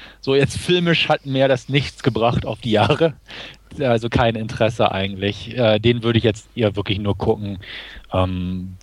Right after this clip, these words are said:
weil Matthew McConaughey nicht verkehrt ist, schlecht sah er nicht aus, aber jetzt, äh,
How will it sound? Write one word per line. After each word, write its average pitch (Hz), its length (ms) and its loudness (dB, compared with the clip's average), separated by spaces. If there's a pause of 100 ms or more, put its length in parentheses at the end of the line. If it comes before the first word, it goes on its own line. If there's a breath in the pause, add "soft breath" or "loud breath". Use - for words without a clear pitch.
weil 107 200 4
Matthew 110 280 0
McConaughey 107 520 0
nicht 101 180 -2
verkehrt 139 400 0
ist, 131 320 0
schlecht - 320 0
sah 110 200 2
er 104 120 2
nicht 113 220 -4
aus, 113 320 0
aber 101 380 2 (300 loud breath)
jetzt, - 600 -6
äh, - 80 -14